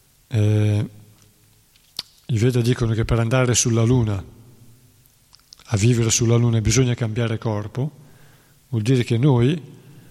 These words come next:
andando sulla Luna con questo corpo, non ci possiamo vivere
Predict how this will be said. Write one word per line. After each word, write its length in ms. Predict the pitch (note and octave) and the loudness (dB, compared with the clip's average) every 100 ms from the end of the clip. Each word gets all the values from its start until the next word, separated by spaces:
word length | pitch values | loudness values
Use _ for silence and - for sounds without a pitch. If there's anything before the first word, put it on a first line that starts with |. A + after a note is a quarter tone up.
| - | -10
andando 400 | C3 A2 D3 C#3 | -4 0 2 2
sulla 260 | - C#3 C3 | 2 2 2
Luna 260 | D#3 C3+ | 2 0
con 160 | B2+ A#2 | -2 -2
questo 360 | D3 C#3 - | 0 0 -2
corpo, 720 | A#2+ B2+ A2 G2+ C3 D3 - - - | -2 -2 -2 -2 -4 -4 -8 -20 -12
non 160 | - A#2 | -2 0
ci 120 | C3 | 0
possiamo 420 | B2+ A#2 D3+ C#3 | 0 0 0 -2
vivere 440 | B2 D#3 G#2+ F#2 | 0 0 -2 -6